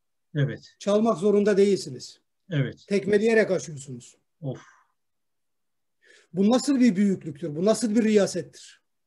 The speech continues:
Speaker 1: Evet.
Speaker 2: Bu nasıl bir gururdur? Bunu düşündünüz mü?
Speaker 1: Fazla gurur ama.
Speaker 2: Fazla gurur ayrı bir şey.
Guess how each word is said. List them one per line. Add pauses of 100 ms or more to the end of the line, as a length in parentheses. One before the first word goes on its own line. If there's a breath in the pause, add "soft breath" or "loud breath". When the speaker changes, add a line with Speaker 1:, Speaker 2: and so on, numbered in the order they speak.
(260)
Speaker 1:
Evet. (600 soft breath)
Speaker 2:
Bu
nasıl
bir
gururdur? (1600)
Bunu
düşündünüz
mü? (280)
Speaker 1:
Fazla
gurur
ama. (1700)
Speaker 2:
Fazla
gurur
ayrı
bir
şey.